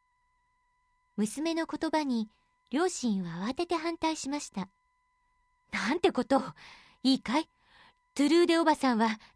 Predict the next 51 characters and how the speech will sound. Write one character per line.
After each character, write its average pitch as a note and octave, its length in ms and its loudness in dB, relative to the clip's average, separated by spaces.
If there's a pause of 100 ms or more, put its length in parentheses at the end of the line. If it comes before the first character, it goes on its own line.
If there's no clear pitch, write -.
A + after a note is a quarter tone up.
(100)
大 F#4+ 220 4
変 G4+ 180 2
な F#4 120 4
悪 F#4 180 2
人 F#4 160 2
な E4+ 100 4
ん C4 60 0
だ G#3 80 0
よ。 B3 200 0 (360)
と A#4+ 120 4
ん A#4+ 60 2
で A#4+ 100 6
も A4+ 120 4
な A4 120 6
い E4+ 60 4
悪 C#4 160 6
い E4 80 4
こ B3+ 120 0
と F#3+ 80 -4
を F#3+ 40 -2
し - 100 -6
て E4 140 4
い D#4 60 6
る D#4 100 4
ん A3+ 40 2
だ。 F#3+ 200 -4 (460)
あ A3+ 100 4
ん G#3+ 60 2
な G#3+ 100 2
と A#3+ 100 2
こ A3+ 120 2
ろ A#3 80 4
へ F3+ 80 2
行 F3 80 -6
っ - 20 -20
た B3 100 4
ら G3+ 100 2
二 C#4 120 0
度 G#4+ 100 6
と G4 80 4
戻 E4 200 4
っ F#4+ 40 2
て - 120 0
こ F4+ 100 4
れ G4 80 6
な F4 140 4
く - 80 0
な C#4+ 120 6
る C#4+ 80 2
か B3+ 140 2
ら。」 - 180 0